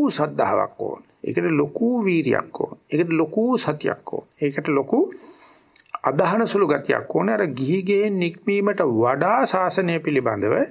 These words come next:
ලොකු යෙදවුමක්, වීරියක්, අර ගිහි ගේ යෙද නික්මීමට වඩා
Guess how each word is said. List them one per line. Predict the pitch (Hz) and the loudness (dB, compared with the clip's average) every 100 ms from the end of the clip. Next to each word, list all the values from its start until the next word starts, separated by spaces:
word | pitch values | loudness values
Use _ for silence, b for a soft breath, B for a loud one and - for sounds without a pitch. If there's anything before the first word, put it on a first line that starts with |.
| B B B B | B B B B
ලොකු | - - - 196 196 208 226 226 208 165 - - _ _ _ _ _ _ _ _ _ _ _ _ - | 0 0 0 0 2 2 0 0 0 -2 -6 -20 _ _ _ _ _ _ _ _ _ _ _ _ -10
යෙදවුමක්, | 110 120 135 151 175 208 - - - - _ _ _ - | -2 0 2 2 0 -4 -8 -12 -12 -20 _ _ _ -16
වීරියක්, | 104 110 135 143 165 185 - - _ _ _ _ _ _ _ _ _ - - B B | -6 -2 0 0 0 0 -4 -20 _ _ _ _ _ _ _ _ _ -16 -16 B B
අර | - 101 | -6 -4
ගිහි | 101 131 156 | 0 0 2
ගේ | 175 175 | 2 2
යෙද | 160 151 151 160 143 - - - - 143 | 2 2 2 2 2 -2 -12 -14 -6 -2
නික්මීමට | 131 139 - 190 185 185 160 | 0 -2 -2 0 0 2 2
වඩා | 117 135 196 | 2 2 0